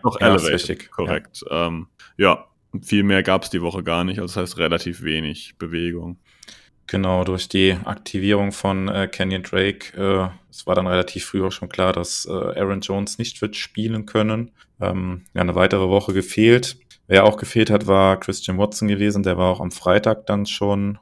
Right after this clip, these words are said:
Speaker 2: beziehungsweise am Samstag, mit dem letzten Injury Report war der schon als out deklariert. Ähm, und ja, wer auch gefehlt hat, weiterhin waren Jay Alexander, Eric Stokes und auch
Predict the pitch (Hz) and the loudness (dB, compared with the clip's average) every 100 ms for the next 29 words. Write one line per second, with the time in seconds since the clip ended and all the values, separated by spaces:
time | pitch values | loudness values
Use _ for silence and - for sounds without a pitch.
0 | _ - - 92 90 90 90 92 104 - | _ -14 -10 -6 -4 -4 -2 -2 -2 -2
1 | 104 101 - - 95 95 - - 101 95 | 0 0 -4 -12 -8 -8 -8 -8 -4 -4
2 | 92 - 95 - 92 95 92 - 90 92 | -6 -2 -2 0 0 0 -4 -6 -10 -10
3 | _ - _ 98 - - 101 104 - 104 | _ -20 _ 0 0 4 6 6 2 -4
4 | - 98 92 98 98 95 - - 101 95 | -2 -2 0 2 2 2 -6 -6 -4 -4
5 | 92 92 92 - 87 87 - 82 85 87 | -4 -6 -8 -8 -10 -8 -4 -4 -2 0
6 | 90 - 90 98 95 95 - 90 90 92 | -2 -4 0 0 0 -4 -2 -4 -2 -6
7 | 92 95 - _ _ 92 92 92 95 95 | -6 -8 -12 _ _ 0 0 0 0 0
8 | 95 92 - 101 98 - 95 95 - - | -2 -4 -4 0 -2 0 0 0 -2 -2
9 | 104 117 127 - - - 98 98 98 - | 2 2 0 -8 -8 -6 -2 -2 -4 0
10 | 92 90 - | 2 2 -2